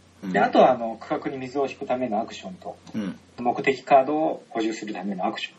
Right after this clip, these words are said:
Speaker 2: ていうのがあって、
Speaker 1: うん。
Speaker 2: で、このアクションを重ねていくと、場がどんどん広がっていって、
Speaker 1: うん。
Speaker 2: 竹もどんどん育っていくと。
Speaker 1: なるほど。
Speaker 2: うん。で、あと、目的カードを達成するのが、
Speaker 1: うん。
Speaker 2: 一番の目標なんですけども、
Speaker 1: うん。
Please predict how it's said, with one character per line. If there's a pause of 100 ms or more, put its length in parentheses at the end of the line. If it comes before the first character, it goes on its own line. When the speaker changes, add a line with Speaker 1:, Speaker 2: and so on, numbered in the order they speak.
Speaker 2:
て
い
う
の
が
あ
っ
て、 (680)
Speaker 1:
う
ん。
Speaker 2:
で、
こ
の
ア
ク
シ
ョ
ン
を (220)
重
ね
て
い
く
と、 (300)
場
が
ど
ん
ど
ん
広
が
っ
て
い
っ
て、 (220)
Speaker 1:
う
ん。 (120)
Speaker 2:
竹
も
ど
ん
ど
ん
育
っ
て
い
く
と。 (140)
Speaker 1:
な
る
ほ
ど。 (260)
Speaker 2:
う
ん。 (300)
で、
あ
と、
目
的
カ
ー
ド
を
達
成
す
る
の
が、
Speaker 1:
う
ん。 (320)
Speaker 2:
一
番
の
目
標
な
ん
で
す
け
ど
も、
Speaker 1:
う
ん。